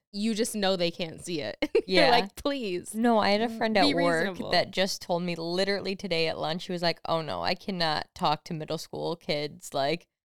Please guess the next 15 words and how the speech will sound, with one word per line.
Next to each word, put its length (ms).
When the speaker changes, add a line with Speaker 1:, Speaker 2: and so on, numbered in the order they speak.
Speaker 2:
for 140
more 320
than 440
five 340
seconds. 420
She 100
was 100
like, 140
"I 100
just 200
don't 160
wanna 180
interact 580
with 180
them." 400